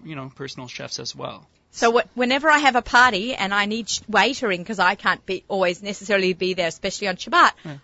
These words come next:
Speaker 2: I call Eli and, and he provides me with waiters for my, uh, for my clients. But if you're, you know, looking for waiters, you don't always need to have me <laughs> there. Um,
Speaker 1: Right.
Speaker 2: you can call Eli directly.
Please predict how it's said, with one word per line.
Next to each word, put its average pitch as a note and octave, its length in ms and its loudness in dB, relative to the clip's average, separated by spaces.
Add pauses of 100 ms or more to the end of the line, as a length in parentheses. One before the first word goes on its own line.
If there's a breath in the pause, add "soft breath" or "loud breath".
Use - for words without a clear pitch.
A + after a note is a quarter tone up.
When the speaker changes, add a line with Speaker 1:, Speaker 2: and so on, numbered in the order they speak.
Speaker 2:
I G3 100 2
call C4+ 280 2
Eli F#3 320 2
and, A3+ 260 -2
and F#3 380 -4
he G#3 500 -10
provides F#3 420 0
me G#3+ 120 -6
with A#3 160 -8
waiters C4+ 460 -2
for F#3 140 -6
my, F3+ 320 2 (1000)
uh, E3+ 240 0 (100)
for - 140 -6
my F#3 120 -2
clients. B3+ 500 2
But G#3+ 200 2
if G#3+ 200 -6
you're, G3+ 460 4
you A3+ 100 -4
know, G3+ 120 0
looking D4 320 -2
for A3 180 0
waiters, F#3 400 0
you G#3 60 -8
don't F#3+ 220 0 (200)
always G3+ 360 -2
need F#3+ 160 -8
to - 80 -8
have F#3+ 200 0
me C4 220 4
<laughs> - 20 -6
there. A3+ 260 8 (720 loud breath)
Um, F3+ 300 2
Speaker 1:
Right. D#3 240 -4
Speaker 2:
you B2+ 60 -8
can - 160 -6
call C4 220 -2
Eli F3+ 240 0
directly. - 560 -4